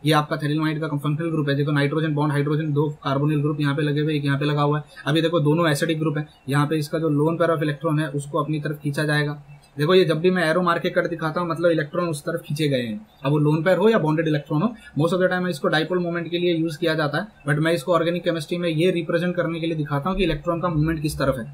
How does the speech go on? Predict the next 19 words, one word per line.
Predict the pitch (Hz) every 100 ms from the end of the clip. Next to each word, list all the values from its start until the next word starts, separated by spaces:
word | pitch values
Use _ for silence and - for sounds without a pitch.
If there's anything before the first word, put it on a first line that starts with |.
| - - -
अगर | 165 185
electron | 185 - 240
यहाँ | 233 226
खींचे | 214 214
गए | 196 170
हैं | 175 - -
और | 156
अगर | 180
सामने | 185 170 190
ओएच | 208 175 196
माइनस | 196 190 190
आ | 175
जाता, | 175 170 175 - - - -
एक | 160 156
basic | 156 214
condition | 185 175 156
में | 175 170 151
आ | 147
जाती, | 160 151